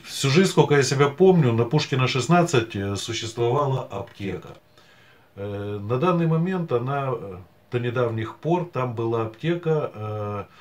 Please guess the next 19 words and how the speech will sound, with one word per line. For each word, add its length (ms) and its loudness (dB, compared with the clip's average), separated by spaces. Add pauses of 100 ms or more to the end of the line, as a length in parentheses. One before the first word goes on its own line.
(520)
коммунального 480 -2
предприятия 640 -2
«Полтава 580 -8
Фарм». 380 -12 (680)
Сегодня 440 0
я 100 2
увидел, 480 -4
что 200 -6
там 280 -2
аптеки 460 -8
нет. 340 -8 (420)
Там 240 0
находится 680 -2
офис, 680 -2
э, 460 -8
некой 400 0
политической 800 -6
организации, 840 -4
некой, 480 -8